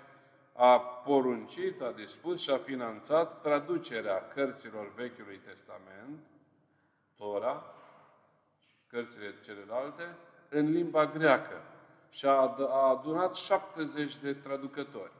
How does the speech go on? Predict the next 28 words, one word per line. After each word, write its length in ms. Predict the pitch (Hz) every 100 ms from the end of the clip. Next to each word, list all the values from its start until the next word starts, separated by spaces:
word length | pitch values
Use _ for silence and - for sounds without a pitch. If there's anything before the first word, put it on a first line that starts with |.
| - _ _ _ _
De 100 | 120
aceea, 500 | 123 - 185 170 113 98 - - 113
versiunea 720 | 123 110 - 147 147 120 -
greacă 420 | 123 135 110 - 98
a 100 | 101
Vechiului 320 | 123 120 107 92
Testament 360 | 95 117 135 156
se 120 | -
numește 400 | 143 156 147 151 - - -
Septuaginta, 1300 | - - 196 - - 156 147 - 147 127 101 - - - - - - -
adică 340 | - 113 120 123
șaptezeci 720 | - 160 165 160 135 147 139
de 120 | 143
neamuri. 400 | 143 147 110 - - - - - _ _ _ _ _
Adică 340 | 101 110 131
au 80 | 143
fost 260 | 135 147 -
șaptezeci 560 | 180 180 151 131 139
de 100 | 120
înțelepți 520 | 123 107 117 135 151 135
din 100 | 123
diferite 480 | 110 131 165 139
neamuri 440 | 113 104 98 95 156 - - - _ _ _ _ -
și 160 | -
care 200 | 156 156
au 120 | 156
tradus 500 | 151 143 143 190 190
fiecare 720 | - 170 160 160 160 156 151